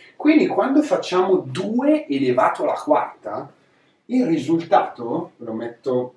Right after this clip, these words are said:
mm, diciamo qua dentro, ve lo metto qua, è uguale a sedici meno due elevato alla seconda. Qui due alla seconda in pratica,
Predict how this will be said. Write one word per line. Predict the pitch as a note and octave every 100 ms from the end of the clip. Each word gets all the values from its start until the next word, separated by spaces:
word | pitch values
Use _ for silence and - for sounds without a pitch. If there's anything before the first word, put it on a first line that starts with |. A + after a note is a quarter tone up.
| -
mm, | C3 A#2+ A#2 A2+
diciamo | - A#2 A2+
qua | B2+
dentro, | A#2 - -
ve | B2+
lo | C#3
metto | - - E3
qua, | - - - _ _ _ _
è | C4+
uguale | D4 C3+ B2 B2 -
a | -
sedici | - - A#2+ A2 A2+ - - A2 -
meno | B2 D#3 B3 G3+ C3 G#2+ - _ _ _
due | B2+ F3 G3+ A3 D4 -
elevato | F#3 A3 - E3 F3
alla | F3+
seconda. | F3+ F#3 - C3+ B2 C3 -
Qui | B2
due | C#3+ F3
alla | E3
seconda | - - D#3 D3 C#3 - - - _ _ _ _ _ _ - -
in | C#3 C#3
pratica, | C#3 B2+ B2+ C3+ D3+ D3 -